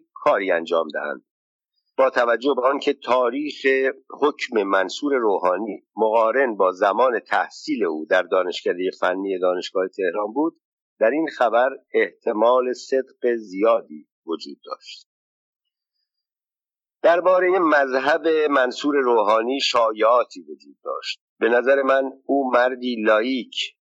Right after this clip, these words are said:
غیر مذهبی بود، مانند امیر عباس هویدا. هر دو با مذهب پدری میانه‌ای نداشتند، اما ظاهراً مادرش مانند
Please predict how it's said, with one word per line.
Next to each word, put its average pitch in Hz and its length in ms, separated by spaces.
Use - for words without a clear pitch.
غیر 98 300
مذهبی 92 580
بود، 76 260
مانند 131 320
امیر 110 360
عباس 110 340
هویدا. 85 600
هر 147 180
دو 185 260
با 143 220
مذهب 123 560
پدری 113 420
میانه‌ای 120 480
نداشتند، 139 600
اما 151 380
ظاهراً 123 380
مادرش 135 880
مانند 127 440